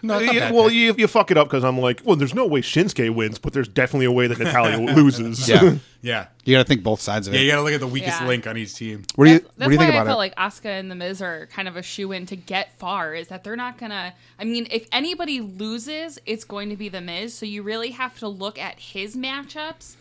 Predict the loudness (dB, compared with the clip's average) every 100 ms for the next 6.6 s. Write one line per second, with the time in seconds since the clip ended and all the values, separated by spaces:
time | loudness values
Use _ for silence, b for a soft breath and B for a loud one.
0 | _ _ -12 -10 -10 -10 -16 -12 -12 -12
1 | -18 -20 -20 -20 -20 -20 -16 -12 -12 -14
2 | _ _ -10 -8 -6 -4 -4 -6 -10 -14
3 | -18 _ _ _ _ _ _ _ _ -8
4 | -4 -2 0 -2 -4 -6 -8 -8 -8 -10
5 | -12 -16 -16 -14 -14 -14 -18 -20 -20 -20
6 | -20 -18 -18 -18 -20 -20